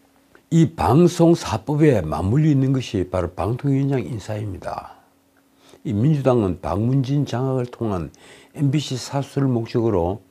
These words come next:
김홍일 방통위원장을 탄핵하려고 했습니다. 무엇보다도 박문진, 그러니까 엠비씨 지배구조를 결정을 하는 방송문화진흥원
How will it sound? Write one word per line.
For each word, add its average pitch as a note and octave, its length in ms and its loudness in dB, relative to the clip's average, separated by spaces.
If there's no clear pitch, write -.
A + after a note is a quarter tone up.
김홍일 B2 480 4
방통위원장을 B2 840 0
탄핵하려고 B2+ 720 -2
했습니다. - 440 -14
무엇보다도 B2 800 4
박문진, D3 1000 4
그러니까 B2+ 400 2
엠비씨 D3+ 880 0
지배구조를 C3 640 2
결정을 C3+ 400 0
하는 A#2 320 2
방송문화진흥원 B2 1500 4